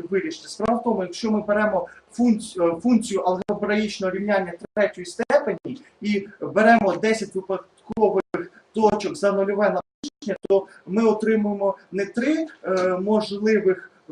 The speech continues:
кореня розв'язування, яке можливо для, е, алгебраїчного рівняння третьої степені, а десять коренів. Тобто, е, будуть одні ті самі, е, будуть різні наближення одного того самого корення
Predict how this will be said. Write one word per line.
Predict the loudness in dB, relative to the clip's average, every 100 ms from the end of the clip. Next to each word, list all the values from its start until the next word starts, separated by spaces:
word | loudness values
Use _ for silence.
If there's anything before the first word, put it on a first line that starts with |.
| 0
кореня | 2 4 2 2
розв'язування, | 0 2 0 0 -8 -8
яке | -10 -6
можливо | -6 -2 0 0 -2
для, | -2 0 0 -2 -8 -4
е, |
алгебраїчного | -2 0 0 0 0 -2 -8
рівняння | -6 -6 -6 -10 -8
третьої | -8 -8 -6
степені, | -4 -4 -4 -4
а | 0 2 2
десять | 2 -2 -2 -8
коренів. | -6 -6 -6 -4
Тобто, | -4 -2 -4 -6 -20 -14 -6
е, | -4 -2 -2 -2 -2 -4 -6 -4
будуть | 0 0 -2 -6
одні | -6 -2 0
ті | 0 -2
самі, | 0 0 0 -4 -4
е, | -6 -4
будуть | -4 -6 -6
різні | -4 -4 -4 -4
наближення | -4 -4 -4 -4 -2 -2
одного | -2 -2
того | -2 -2 -2
самого | -2 0 0
корення | -2